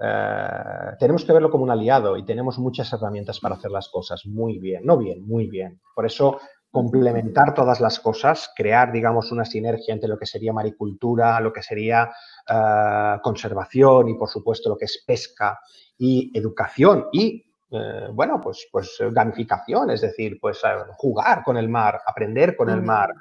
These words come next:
Speaker 1: divertirse con el mar, yo creo que es una cosa perfectamente, eh, perfectamente posible. Yo no veo
Speaker 2: Sí.
Speaker 1: ningún tipo de problema.
Speaker 2: E nós temos essa chance, né? Porque por mais que a gente já tenha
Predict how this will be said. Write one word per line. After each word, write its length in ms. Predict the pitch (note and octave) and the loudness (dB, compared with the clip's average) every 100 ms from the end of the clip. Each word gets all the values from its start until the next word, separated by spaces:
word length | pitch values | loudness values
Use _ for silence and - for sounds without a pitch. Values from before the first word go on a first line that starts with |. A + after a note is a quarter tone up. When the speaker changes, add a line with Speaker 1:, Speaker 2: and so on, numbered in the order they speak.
| _ _ | _ _
Speaker 1:
divertirse 600 | B2+ A2+ A2 - C#3 - | -2 0 0 2 2 2
con 160 | - A2 | -4 -2
el 100 | G#2+ | 0
mar, 200 | G#2+ A2+ | 0 2
yo 140 | C3+ | 0
creo 120 | A2 | 0
que 80 | A2+ | -4
es 80 | A#2 | -4
una 160 | A#2+ G#2 | -6 -4
cosa 400 | G#2+ - A#2+ A#2+ - - - - | -6 2 2 2 -10 -20 -20 -8
perfectamente, 920 | A2 A#2+ - A2+ G#2+ A2 B2 B2 A#2+ | -6 -4 -2 -2 -2 -4 0 2 2
eh, 520 | A#2+ A2 G2+ G2 F#2+ | 0 -4 -4 -6 -6
perfectamente 540 | - D#3 - G#2 G2+ | -6 -4 -4 -6 -6
posible. 480 | G2 - G2 F2 F#2 _ | -12 -12 -12 -12 -14 _
Yo 220 | G#2+ G#2 | -8 -8
no 160 | G#2+ G#2+ | -6 -4
veo 160 | G#2+ G#2+ | -2 0
Speaker 2:
Sí. 100 | G#2 | -2
Speaker 1:
ningún 220 | A2 G#2+ | -6 -8
tipo 240 | G#2 A2+ | -6 -2
de 80 | G#2+ | -2
problema. 480 | - A2 G2 G2+ - _ _ _ _ _ _ _ - | 0 0 0 -6 -14 _ _ _ _ _ _ _ 6
Speaker 2:
E 80 | |
nós 200 | B3 D#4 | 8 8
temos 280 | D#4+ G4 F#4+ | 8 6 8
essa 240 | C#4+ C#4 C4 | 6 8 6
chance, 580 | - A#3 G3+ G3 - | 6 0 -2 -4 -4
né? 240 | G#3 G#3+ B3+ | -2 2 4
Porque 240 | C4 C4 | 4 4
por 160 | B3 B3+ | 6 8
mais 360 | B3 C4+ D#4 - | 8 8 4 0
que 100 | D4 | -4
a 60 | |
gente 260 | C4+ C4 B3 | -2 -2 2
já 160 | B3+ | 0
tenha 720 | A#3+ B3 A#3+ A#3+ A#3 A3+ A3 | 2 -2 -4 -6 -8 -8 -10